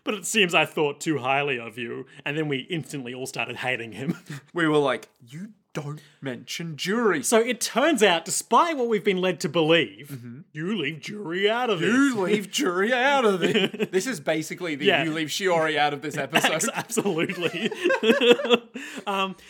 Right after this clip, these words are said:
Speaker 1: it turns out Juri's been the acting fencing club captain the whole time, and he's been the true captain, but he's been away sick.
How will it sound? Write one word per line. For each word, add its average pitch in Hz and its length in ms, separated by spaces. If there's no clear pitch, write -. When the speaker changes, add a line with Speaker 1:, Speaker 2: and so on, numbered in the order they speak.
Speaker 1:
it 214 100
turns 285 280
out 302 260
Juri's 254 440
been 233 220
the 220 200
acting 220 520
fencing 175 420
club 147 280
captain 156 340
the 151 100
whole 160 200
time, 160 400
and 165 120
he's 220 260
been 185 200
the 135 120
true 262 460
captain, - 600
but 147 120
he's 156 160
been 165 200
away 160 460
sick. - 580